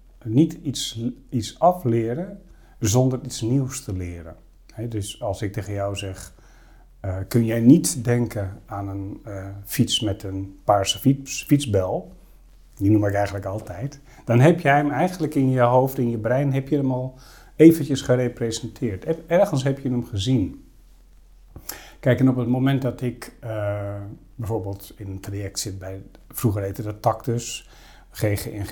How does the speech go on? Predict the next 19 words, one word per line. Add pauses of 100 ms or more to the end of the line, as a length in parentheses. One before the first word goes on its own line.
D,
en
dan
heb
je
ook
nog
het
A
A. (600)
En
je
bent
bezig
met
het
idee
van,
"Oh,